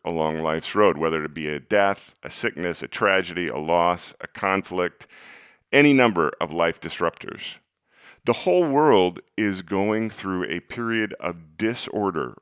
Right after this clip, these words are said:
right now from covid nineteen. Disorder, however, is the path to reorder, and in reordering, we will have made gains in faith, in perseverance, in maturity,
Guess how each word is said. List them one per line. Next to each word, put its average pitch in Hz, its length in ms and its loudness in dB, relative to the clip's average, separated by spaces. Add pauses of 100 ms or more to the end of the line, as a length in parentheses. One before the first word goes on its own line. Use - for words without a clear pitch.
right 98 380 -2
now 78 500 -6
from 82 220 -10
covid 76 320 -6
nineteen. 78 560 -8 (1000)
Disorder, 90 800 0 (340)
however, 87 360 0
is 85 180 -6
the 95 100 -2
path - 840 -6 (260)
to - 120 -6
reorder, 101 920 -4
and 123 200 0
in 113 400 0
reordering, 85 1040 -6 (500)
we 92 140 -6
will 90 200 -4
have 82 180 -6
made 85 320 -6
gains 101 680 -4 (160)
in 80 160 -6
faith, - 640 -6 (100)
in 82 120 -8
perseverance, 80 1080 -8
in 80 180 -8
maturity, 78 640 -8